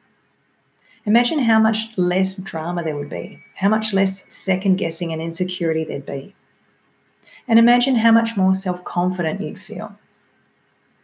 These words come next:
How other people's stuff would roll off you like water off a duck's back.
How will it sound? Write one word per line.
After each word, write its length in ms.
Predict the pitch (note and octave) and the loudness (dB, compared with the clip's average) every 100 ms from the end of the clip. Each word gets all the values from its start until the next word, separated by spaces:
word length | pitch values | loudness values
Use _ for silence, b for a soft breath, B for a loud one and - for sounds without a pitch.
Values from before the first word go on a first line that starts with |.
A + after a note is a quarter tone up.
| _ _ _ _ - | _ _ _ _ -4
How 160 | G#3+ | -4
other 240 | A3 B3 C4 | 0 0 0
people's 440 | A#3+ B3 A3+ - | -2 0 0 0
stuff 560 | - A3 B3+ C#4+ - - - | 0 0 0 -2 -10 -10 0
would 140 | G3 | 2
roll 420 | G3+ A#3+ B3+ B3+ | 4 2 2 0
off 320 | - G#3 G3 | 0 -2 -2
you 120 | A3 G3 | -2 2
like 260 | F3 E3+ | 0 0
water 320 | E3 E3+ F#3+ | -2 0 0
off 160 | F#3 F#3 | -2 -4
a 40 | |
duck's 280 | F#3 E3 - | -2 -4 -6
back. 400 | - - - - | -6 -6 -6 -14